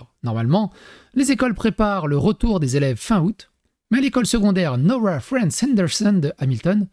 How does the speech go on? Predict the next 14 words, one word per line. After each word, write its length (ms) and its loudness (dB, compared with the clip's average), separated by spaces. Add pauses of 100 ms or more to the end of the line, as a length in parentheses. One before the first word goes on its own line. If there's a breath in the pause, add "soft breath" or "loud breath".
(600 soft breath)
ils 120 2
se 100 0
préparent 540 0
également 400 2
à 60 0
accueillir 420 0
un 120 0
enseignant 460 0
qui 160 -4
s'identifiait 640 0
autrefois 500 0
comme 200 -4
un 100 -2
homme 240 0